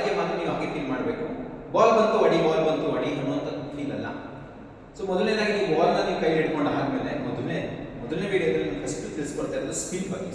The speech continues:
ಸ್ಪಿನ್ ಅಂದ್ರೆ ಫಸ್ಟ್ ಏನಂತ ಅರ್ಥ ಮಾಡ್ಕೊಳ್ಳಿ. So ಬಾಲ್, ಬಾಲ್ ಒಂದು ರೌಂಡ್ ಶೇಪಲ್ಲಿ ಇದೆ.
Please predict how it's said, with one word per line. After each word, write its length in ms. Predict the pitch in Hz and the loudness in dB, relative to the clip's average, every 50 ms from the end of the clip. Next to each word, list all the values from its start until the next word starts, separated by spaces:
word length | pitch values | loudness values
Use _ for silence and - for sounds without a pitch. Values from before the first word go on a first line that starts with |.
| - | -8
ಸ್ಪಿನ್ 220 | - 175 170 165 160 143 | -6 -6 -4 -4 -4 -4
ಅಂದ್ರೆ 180 | 143 135 143 143 - | -4 -4 -6 -8 -8
ಫಸ್ಟ್ 180 | - - - 147 135 | -10 -10 -8 -8 -6
ಏನಂತ 260 | 131 131 127 117 113 110 | -4 -4 -4 -4 -6 -6
ಅರ್ಥ 100 | - 117 117 110 | -6 -8 -8 -8
ಮಾಡ್ಕೊಳ್ಳಿ. 340 | 107 110 - - - - - - - - - - - - - - - - - | -8 -8 -8 -8 -10 -10 -10 -10 -12 -14 -14 -14 -16 -16 -18 -18 -16 -10 -6
So 60 | 190 175 165 | -4 0 4
ಬಾಲ್, 300 | 175 151 - - - - - - - | 6 6 6 6 4 2 0 0 2
ಬಾಲ್ 240 | 151 170 175 180 180 - - - | 4 4 4 4 4 2 2 2
ಒಂದು 120 | - - 139 | 2 4 4
ರೌಂಡ್ 180 | 143 - - - | 4 4 4 4
ಶೇಪಲ್ಲಿ 300 | - - - - - - | 2 2 2 2 0 0
ಇದೆ. 100 | - - | -2 -4